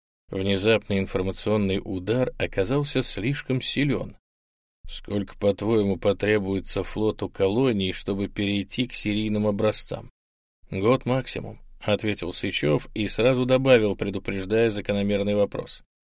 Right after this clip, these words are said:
«Мы можем попытаться скопировать технологию, если отдадим данные нейросетевым и скинам».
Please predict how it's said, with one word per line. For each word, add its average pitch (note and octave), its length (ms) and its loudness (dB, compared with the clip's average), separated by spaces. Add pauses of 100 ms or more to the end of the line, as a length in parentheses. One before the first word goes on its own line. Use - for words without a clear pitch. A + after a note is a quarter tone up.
(520)
«Мы G2 440 2
можем G2 400 0
попытаться - 600 -4
скопировать G#2+ 800 0
технологию, G2 840 -4 (340)
если G2+ 360 -2
отдадим F#2+ 580 0
данные G#2 600 2
нейросетевым G#2 1200 0 (200)
и C#3+ 180 2
скинам». F#2+ 800 -2